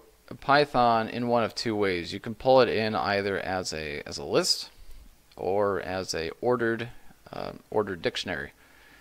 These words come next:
And of course, ordered dictionary is easier because it lets you reference things like ordered date. You can subscript your, you know, dictionary with order date, region, rep, item,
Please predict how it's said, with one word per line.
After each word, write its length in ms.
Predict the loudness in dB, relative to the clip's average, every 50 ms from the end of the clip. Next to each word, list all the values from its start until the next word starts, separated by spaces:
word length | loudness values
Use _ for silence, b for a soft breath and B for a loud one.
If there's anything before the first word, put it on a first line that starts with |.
| b b -14 -8
And 380 | -4 -2 -2 0 -2 -2 -4
of 100 | -6 -2
course, 180 | 0 2 2 4
ordered 300 | 4 6 6 6 6 4
dictionary 540 | 2 0 0 0 -2 0 2 2 2 2 0
is 220 | 0 -2 -4 -6 -10 _ _ _ _ _ _ -12 -4
easier 520 | -2 0 0 0 0 0 2 2 2 0 -2 -6 -14
because 580 | -16 -14 -10 -2 2 4 4 4 4 2 -2 -4
it 140 | -4 -4 0
lets 360 | 4 4 4 4 4 0 -2
you 140 | -2 -2 0
reference 680 | 4 6 8 8 6 4 0 -2 -2 -2 -4 -6 -6
things 460 | -8 -8 -6 -4 -2 -2 -2 -2 -2 0
like 500 | 2 4 4 4 4 2 0 -4 -8 -16 -20 -20 -20 -20 -20 _ _ _ _ _ _ _
ordered 280 | -4 -4 -4 -4 0 2
date. 300 | 4 4 4 2 -2 -6
You 100 | -10 -10
can 120 | -10 -8
subscript 640 | -2 0 0 0 0 -2 -4 -2 -2 -2 -2 -4 -6
your, 480 | -4 -2 -2 0 0 0 -2 -2 -4 -6 -12 -20 -20 -20 -20 -18 -12
you 100 | -10 -8
know, 100 | -8 -6
dictionary 460 | -6 -6 -6 -6 -6 -4 -4 -2 -2
with 180 | -2 -2 -4 -2 0
order 220 | 0 0 0 0
date, 320 | -2 -4 -4 -4 -4 -6 -8 -12 -20 -16
region, 420 | -12 -10 -8 -8 -6 -6 -6 -6 -6
rep, 380 | -4 -2 0 0 0 -2 -4 -8 -8
item, 340 | -6 -6 -4 -6 -6 -8